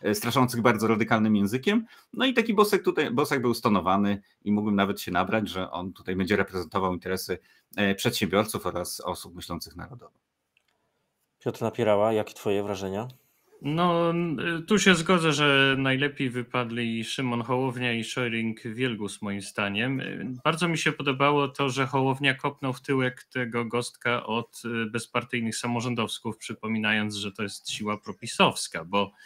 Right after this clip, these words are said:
Speaker 3: y, właściwie to on by przeszedł przez całą debatę jako jakiś rycerz wie-, większej sprawy niż on sam, a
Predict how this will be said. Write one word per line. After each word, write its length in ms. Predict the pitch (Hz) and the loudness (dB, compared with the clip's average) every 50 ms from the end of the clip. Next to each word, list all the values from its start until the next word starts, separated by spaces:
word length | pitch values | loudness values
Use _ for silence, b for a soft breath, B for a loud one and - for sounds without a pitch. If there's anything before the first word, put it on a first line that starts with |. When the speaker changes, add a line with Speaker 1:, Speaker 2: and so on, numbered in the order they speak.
| B B B B B B B - | B B B B B B B 2
Speaker 3:
y, 200 | 117 110 110 110 | 4 4 4 4
właściwie 480 | 104 127 127 - - - - 131 135 135 | 4 4 4 4 2 0 2 4 4 4
to 200 | 131 131 127 127 | 6 6 6 6
on 120 | 127 127 | 4 4
by 100 | 123 127 | 2 0
przeszedł 420 | 131 - - - 131 - 143 135 - | 0 0 0 0 0 -2 -2 -6 -4
przez 240 | - - 135 131 - | 0 0 0 0 4
całą 240 | - 139 131 135 131 | 4 6 6 6 4
debatę 520 | 135 123 110 117 117 117 - - 139 127 | 4 4 6 4 4 4 4 2 2 4
jako 300 | 123 123 120 120 - 135 | 4 2 2 0 0 0
jakiś 360 | 123 120 113 - 135 117 - | 0 0 0 -2 -4 -2 0
rycerz 440 | 127 123 131 127 - 135 127 120 123 | 2 2 2 0 0 -2 -4 -4 -4
wie-, 280 | 113 127 127 123 120 120 | -2 -2 -2 -2 -2 -4
większej 420 | 120 117 127 123 117 - 135 127 | -4 -4 -4 -4 -4 -4 -4 -4
sprawy 400 | - - - 139 117 110 113 123 | -4 -6 -2 0 0 0 0 -2
niż 180 | 123 120 117 127 | -4 -4 -4 -4
on 120 | 127 127 | -4 -4
sam, 380 | 131 - - 208 139 110 104 104 | -6 2 4 6 6 6 6 4
a 260 | - - 98 101 - | 2 0 0 0 -2